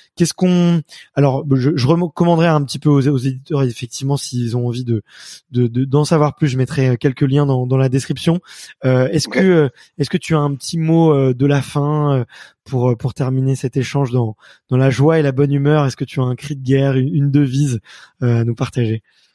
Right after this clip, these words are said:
Speaker 2: Euh, eh bien, euh, la devise qu'on dit, euh, sou-, souvent dans l'équipe, c'est, euh, c'est force et sport. En fait, c'est, euh, c'est notre petit mot à nous, c'est, euh,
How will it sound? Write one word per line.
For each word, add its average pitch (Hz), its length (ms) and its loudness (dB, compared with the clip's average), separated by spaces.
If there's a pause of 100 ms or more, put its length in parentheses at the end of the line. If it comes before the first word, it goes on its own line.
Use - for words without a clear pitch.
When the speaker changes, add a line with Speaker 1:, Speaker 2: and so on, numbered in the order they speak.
(1800)
Speaker 2:
Euh, 107 300 0
eh 104 40 -2
bien, 113 720 0
euh, 110 60 0 (680)
la 123 120 2
devise 123 320 2
qu'on 123 160 -4
dit, 131 220 2
euh, 113 520 -2
sou-, - 260 -10
souvent 127 300 -2
dans 120 120 2
l'équipe, 117 360 -4
c'est, 113 260 -8
euh, 104 300 -6 (420)
c'est - 260 -6
force - 600 -4
et 135 80 0
sport. 143 720 -2
En 113 160 -6
fait, 135 240 -2
c'est, 113 200 -4
euh, 123 160 -2
c'est 127 200 -8
notre 123 160 -4
petit 135 260 -6
mot 131 140 2
à 131 80 0
nous, 135 240 0
c'est, 120 260 -2
euh, 120 120 -2